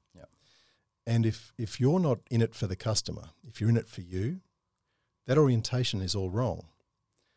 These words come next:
Speaker 2: So I'd like to think that we, we actually do sell quite a bit of hybrid, but I like to think that we do it from the point of view of, well,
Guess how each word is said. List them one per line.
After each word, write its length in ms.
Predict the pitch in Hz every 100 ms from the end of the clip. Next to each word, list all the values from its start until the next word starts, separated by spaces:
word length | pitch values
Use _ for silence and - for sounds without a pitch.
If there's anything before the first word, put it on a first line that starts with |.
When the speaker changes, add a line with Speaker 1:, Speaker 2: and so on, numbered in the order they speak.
| _ _ _ _ _
Speaker 2:
So 500 | - 135 104 78 151 - _ -
I'd 140 | 101
like 160 | 107 85
to 80 | 80
think 220 | 90 120
that 120 | 98
we, 100 | 82 85 -
we 120 | 87
actually 220 | 76 -
do 140 | 78 90
sell 180 | - 76
quite 180 | - 80
a 40 |
bit 100 | 78
of 80 | 78
hybrid, 340 | 131 135 78
but 100 | 90
I 140 | 98 101
like 180 | 104 -
to 80 |
think 240 | 110 101 95
that 120 | 90
we 140 | 85
do 280 | 85 117 120
it 100 | 76 - _
from 220 | - 92
the 80 | 87
point 280 | - 104 92
of 80 | 80
view 300 | 98 117 90
of, 320 | 76 80 -
well, 240 | 87 82